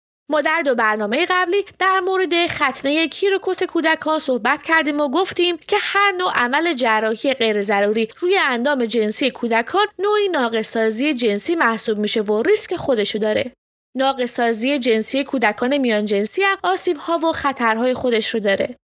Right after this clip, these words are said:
همینطور پنهان کردن مسئله از کودک موجب آسیب‌های روانی و از بین رفتن اعتماد بین کودک و والدین و همچنین سردرگمی و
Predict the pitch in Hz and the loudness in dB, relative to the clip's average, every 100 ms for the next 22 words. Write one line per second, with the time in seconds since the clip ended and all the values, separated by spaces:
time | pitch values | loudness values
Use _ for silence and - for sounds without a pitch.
0 | _ _ _ - 339 370 311 330 330 285 | _ _ _ 0 2 0 0 0 0 0
1 | 277 233 233 - 240 233 359 381 339 302 | -2 0 -2 0 0 2 0 0 0 0
2 | 294 277 269 - 262 240 233 240 - 440 | 0 2 0 -2 -2 0 0 0 -2 0
3 | 370 392 359 302 277 269 254 285 294 277 | 0 0 2 0 -2 -4 -2 0 0 0
4 | 233 220 226 359 381 - 285 254 240 247 | 0 0 0 0 0 0 0 -2 0 0
5 | 226 220 214 - 294 302 262 254 269 247 | 0 -2 -2 -2 -2 0 0 0 -2 0
6 | 247 254 233 339 311 302 - 269 320 339 | 0 0 0 0 0 -2 -2 0 0 0
7 | 349 254 247 233 240 240 233 240 - 370 | -4 -2 -2 0 -2 0 -2 -4 -2 0
8 | - 339 294 294 277 254 226 220 220 247 | 0 0 0 0 0 0 0 -2 0 -2
9 | 269 339 | 0 0